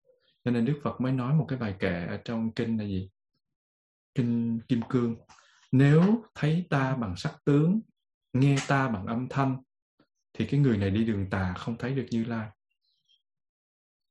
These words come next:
Nguyên gốc là "Nhược dĩ sắc kiến ngã, dĩ âm thanh còn ngã, thị nhân hành tà đạo bất năng kiến Như Lai." Có nghĩa là nếu thấy ta bằng sắc tướng,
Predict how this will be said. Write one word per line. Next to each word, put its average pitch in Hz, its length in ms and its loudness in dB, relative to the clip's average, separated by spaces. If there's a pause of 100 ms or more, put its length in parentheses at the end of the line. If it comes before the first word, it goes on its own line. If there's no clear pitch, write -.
(420)
Nguyên 131 180 4
gốc 156 220 0
là 113 120 0 (100)
"Nhược 104 180 0
dĩ 107 160 0
sắc 147 260 -2
kiến 147 300 2
ngã, 104 320 -2
dĩ 107 160 2
âm 131 160 0
thanh 117 200 -4
còn 98 200 -2
ngã, 90 300 -4
thị 104 160 -2
nhân 110 180 0
hành 95 260 -2
tà 95 140 -2
đạo 90 200 -4
bất 127 220 -2
năng 113 180 -4
kiến 120 240 -2
Như 135 120 -2
Lai." 113 220 -8 (1300)
Có 160 80 4
nghĩa 120 140 4
là 131 80 2
nếu 120 360 4
thấy 156 200 2
ta 131 140 0
bằng 95 180 -2
sắc - 280 -8
tướng, 147 340 4